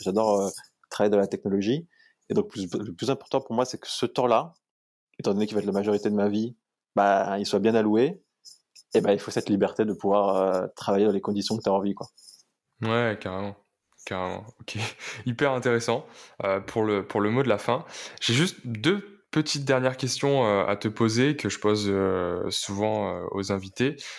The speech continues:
Speaker 2: La première, c'est est-ce que, euh, t'aurais, euh, en tête deux personnes que tu souhaiterais, euh, inviter sur le podcast ou en tout cas que tu souhaiterais, euh, entendre, euh, échanger sur ce genre de sujet, euh, qu'on a, qu'on a eu pendant cet épisode ?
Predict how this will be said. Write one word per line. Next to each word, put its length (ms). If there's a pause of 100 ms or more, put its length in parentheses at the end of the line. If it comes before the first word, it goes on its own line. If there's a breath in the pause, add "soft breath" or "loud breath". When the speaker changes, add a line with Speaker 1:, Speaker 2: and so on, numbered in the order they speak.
(180 loud breath)
Speaker 2:
La 80
première, 320
c'est 400
est-ce 220
que, 500
euh, 580
t'aurais, 640
euh, 360
en 160
tête 320
deux 140
personnes 460
que 140
tu 140
souhaiterais, 600
euh, 380
inviter 320
sur 160
le 80
podcast 420
ou 60
en 40
tout 100
cas 120
que 60
tu 100
souhaiterais, 440
euh, 100 (360 soft breath)
entendre, 600 (140)
euh, 440
échanger 500
sur 200
ce 120
genre 160
de 80
sujet, 440
euh, 200 (100)
qu'on 220
a, 320
qu'on 200
a 60
eu 80
pendant 240
cet 200
épisode ? 340